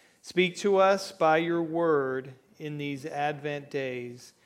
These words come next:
and walk with us until the day of your coming. Amen. We're gonna be looking in Matthew chapter two this morning.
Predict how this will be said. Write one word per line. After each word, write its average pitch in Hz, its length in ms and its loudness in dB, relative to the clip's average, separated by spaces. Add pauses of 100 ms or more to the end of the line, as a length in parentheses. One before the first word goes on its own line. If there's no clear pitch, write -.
(340)
and 143 160 -10
walk 160 540 4
with 175 300 -2
us 123 580 -2
until 160 500 0
the 156 140 -6
day 143 480 0
of 139 180 -12
your 139 220 -6
coming. 127 640 -14 (460)
Amen. 131 560 -16 (1900)
We're 175 100 -2
gonna 240 140 8
be 226 120 6
looking 220 340 6
in 175 120 -2
Matthew 170 380 4
chapter 156 420 2
two 180 340 -2
this 151 220 -4
morning. 139 480 -6